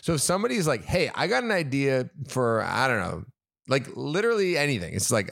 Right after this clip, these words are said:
a restaurant, uh, a new T V show, a podcast. Like, Mike, you mentioned a podcast idea that I had,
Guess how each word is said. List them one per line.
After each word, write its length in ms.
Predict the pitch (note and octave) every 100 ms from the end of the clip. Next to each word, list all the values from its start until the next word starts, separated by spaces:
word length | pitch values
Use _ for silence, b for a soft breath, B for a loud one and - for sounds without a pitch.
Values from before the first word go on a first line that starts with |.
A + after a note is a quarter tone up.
| -
a 100 | C#3
restaurant, 680 | F3 G3 - B2 F2+ F2
uh, 460 | A2 A#2 A2+ A2 G#2+ B B B B -
a 160 | B2+ A2+ A2
new 280 | C3 D3 D#3+
T 220 | D#3 F3+
V 140 | F3
show, 280 | E3 C#3 A2
a 160 | G2+ A2+ A#2 -
podcast. 840 | D3+ D3 B2+ C3+ G#2 F2+ F#2+ -
Like, 240 | D3 A#2+ B B
Mike, 260 | - D#3 A#2+
you 60 |
mentioned 320 | F3 F3 - D3+
a 40 |
podcast 500 | A2 A2+ G#2+ G#2 G2
idea 280 | G2 F#2+ F#2+
that 120 | F#2
I 80 | F#2
had, 440 | F#2+ F2 F#2+ B2